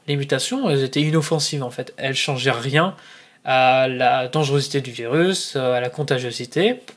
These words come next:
C'était juste des mutations. On a le variant, euh, britannique qui, lui, il est plus contagieux. C'est ça qui fait peur, parce qu'il est plus contagieux. Et en plus, en plus, selon le Premier ministre, euh, britannique,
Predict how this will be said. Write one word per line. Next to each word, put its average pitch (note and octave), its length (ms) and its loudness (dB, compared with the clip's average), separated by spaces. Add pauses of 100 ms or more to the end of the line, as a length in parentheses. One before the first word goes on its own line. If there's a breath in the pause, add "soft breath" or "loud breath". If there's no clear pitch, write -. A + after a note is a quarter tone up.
(160)
C'était B2+ 340 -8
juste G#3 440 -2
des C#3 120 -4
mutations. D3 500 0
On D3 340 4
a F#3 300 6
le D#3 180 2
variant, D#3 640 2
euh, A2+ 220 0 (280)
britannique C#3+ 680 -4 (440 soft breath)
qui, C#4 300 0
lui, F#3 400 0 (300)
il F#3+ 180 2
est F3 120 6
plus B3 420 0
contagieux. F#3 560 2 (100)
C'est - 80 -8
ça G#3 180 2
qui C#3 220 -8
fait - 220 -10
peur, A#3 320 6
parce C3 140 -2
qu'il B2+ 120 -8
est B2 40 -8
plus G#3+ 180 -4
contagieux. D3+ 500 0 (300 loud breath)
Et G#3 160 6
en A3+ 100 4
plus, A#3 500 -4 (220 soft breath)
en F3+ 80 2
plus, B3 220 0
selon G#3 360 4
le D#3+ 140 2
Premier E3 260 0
ministre, D#3+ 480 -4
euh, B2 260 0
britannique, C3+ 680 -2